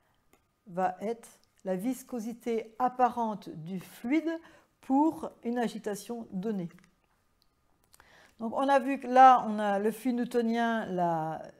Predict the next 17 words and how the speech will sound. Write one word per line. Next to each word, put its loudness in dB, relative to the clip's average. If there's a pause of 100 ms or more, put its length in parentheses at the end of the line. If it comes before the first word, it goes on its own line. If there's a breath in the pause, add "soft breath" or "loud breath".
(760)
résistance -8
à -6
l'écoulement -6
est -2
constante, -8
donc -6
la 0
pente, -2
elle -2
est -6
constante. -14
On -12
a -8
toujours -12
la -2
même -6
pente, -14